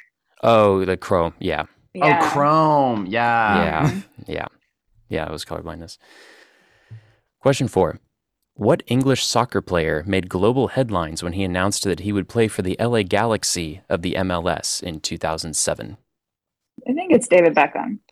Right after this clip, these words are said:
Speaker 1: That's correct. He was originally on loan to the Galaxy for six months from Real Madrid, but Beckham ended up staying in L A through twenty twelve. And finally, question five.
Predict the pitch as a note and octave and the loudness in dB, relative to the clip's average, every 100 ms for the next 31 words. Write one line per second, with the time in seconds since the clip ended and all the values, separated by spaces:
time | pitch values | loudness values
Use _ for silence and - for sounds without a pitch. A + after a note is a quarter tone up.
0 | _ D#2 - - D#2+ - - - - _ | _ -8 -8 -4 -6 -6 -16 -20 -20 _
1 | G2 F2+ G2+ G#2 - F#2 F2+ F#2+ G2 - | -6 -2 -2 -2 -4 -2 0 0 0 -2
2 | F2 E2+ E2+ - E2+ - E2 - G2+ - | -2 0 0 -4 -6 -6 -4 -2 -2 -2
3 | G2 G2+ D#2+ - E2+ F2+ F2 E2 D#2+ F#2+ | 0 0 0 -4 -2 0 -2 -2 -2 0
4 | E2+ D#2+ - _ _ _ F#2 D#2 F2 F#2 | 0 -2 -10 _ _ _ -6 -2 -2 0
5 | E2+ - G2+ F#2 D#2 - - F#2 F2 E2 | -4 -2 -2 0 0 -2 0 0 0 -2
6 | E2 D#2+ D2+ - C2+ - D2+ - A#2 - | -2 -2 -4 -10 -12 -12 -12 -8 -8 -8
7 | - _ _ _ _ _ _ _ - G#2+ | -14 _ _ _ _ _ _ _ -10 -6
8 | B2 A#2+ - B2 - G2+ D#2 D#2+ - | -4 -4 -2 -2 -4 -4 -2 -4 -6